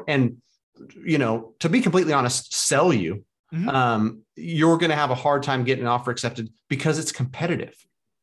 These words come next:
Speaker 2: Yeah, well, let's talk about this sell you, because that probably just turned off half the audience. When you mean sell you, it's not sell you a mortgage, folks. He's talking about selling you as a strong buyer. He
Speaker 1: Right.
Speaker 2: wants,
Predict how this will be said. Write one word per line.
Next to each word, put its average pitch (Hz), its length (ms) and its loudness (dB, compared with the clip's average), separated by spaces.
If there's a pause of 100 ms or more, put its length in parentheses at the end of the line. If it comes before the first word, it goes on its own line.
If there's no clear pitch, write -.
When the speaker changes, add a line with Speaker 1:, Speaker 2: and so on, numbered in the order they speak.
(640)
Speaker 2:
Yeah, 175 140 -2
well, 151 140 -6
let's 254 180 -4
talk 269 220 -4
about 190 240 -4
this 165 280 -10
sell 165 400 -6
you, 123 160 -8
because 123 280 -10
that 170 160 -6
probably 170 180 -4
just 147 260 -10
turned 147 240 -8
off 131 240 -8
half 135 280 -10
the 143 100 -16
audience. 120 400 -12 (240)
When 151 160 -6
you 214 100 -2
mean 233 400 -2
sell 202 460 -4
you, 151 240 -4
it's 165 180 -12
not 196 240 -6
sell 180 280 -6
you 175 220 -2
a 151 120 -8
mortgage, 156 400 -8
folks. 135 320 -14 (180)
He's 220 200 -4
talking 247 260 -4
about 180 240 -4
selling 185 420 -6
you 175 280 -6
as 156 160 -6
a 160 100 -6
strong 165 560 -4
buyer. 147 580 -4 (320)
He 120 60 2
Speaker 1:
Right. 95 140 4
Speaker 2:
wants, 95 240 -4